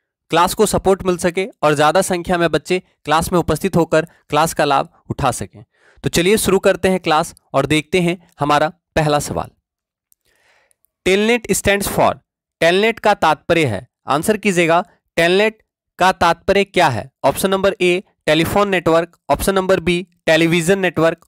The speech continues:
ऑप्शन नंबर सी टेलीटाइप नेटवर्क, ऑप्शन नंबर डी टेलीफैक्स नेटवर्क।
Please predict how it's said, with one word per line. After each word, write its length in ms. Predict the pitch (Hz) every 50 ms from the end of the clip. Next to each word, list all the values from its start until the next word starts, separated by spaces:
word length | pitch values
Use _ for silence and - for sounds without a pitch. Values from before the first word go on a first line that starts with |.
| _ -
ऑप्शन 240 | 147 - - 202 175
नंबर 220 | 170 175 175 170
सी 340 | 170 - - 175 165 170 - _ _ _ _ _ _ _ _ _ _ -
टेलीटाइप 540 | 156 156 180 208 202 - 175 180 180 - 180
नेटवर्क, 400 | 160 156 - 156 160 175 180 _ _ _ -
ऑप्शन 280 | - 147 147 - 185 175
नंबर 220 | 170 170 175 175 165
डी 280 | 156 175 160 160 160 - _ _ _ -
टेलीफैक्स 500 | 156 156 165 175 - 190 180 - - -
नेटवर्क। 340 | 143 123 - - 104 - -